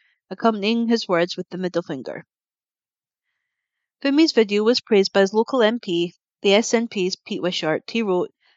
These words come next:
"Fantastic, Bruce, wouldn't expect anything other than that response." "Did you think of going just so you could say that in person?" another user added. Fumi, who's, who has one Scottish and one Ghanaian parent,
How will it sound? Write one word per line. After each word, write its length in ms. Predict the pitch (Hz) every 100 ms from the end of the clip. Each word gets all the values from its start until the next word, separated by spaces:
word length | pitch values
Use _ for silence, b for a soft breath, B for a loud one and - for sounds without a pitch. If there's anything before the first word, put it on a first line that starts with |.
| _
"Fantastic, 640 | - 226 262 262 - 269 -
Bruce, 360 | 180 180 -
wouldn't 200 | 202 202
expect 480 | 214 - - 180 -
anything 400 | 147 196 202 214
other 240 | 180 180 180
than 160 | 180
that 160 | 170 -
response." 680 | 180 - - - - - - _ _ _ _ _ _ -
"Did 200 | 220 -
you 60 |
think 300 | - 240 233
of 140 | 214 -
going 260 | 190 190
just 240 | 196 202 -
so 80 |
you 80 | 208
could 160 | - 202
say 160 | 208
that 140 | 190 151
in 80 | 196
person?" 420 | 208 214 185 170
another 340 | 185 175 180
user 380 | 175 180 185 175
added. 360 | 139 139 110 - - _ _ _ _ _ -
Fumi, 360 | 254 294 294
who's, 260 | 254 226 - - _ _ _
who 120 | 196
has 180 | 208 208
one 220 | 214 240
Scottish 540 | 277 - 202 - 196 -
and 160 | 190 196
one 160 | 208
Ghanaian 500 | 202 202 202 202 208
parent, 440 | - 175 170 170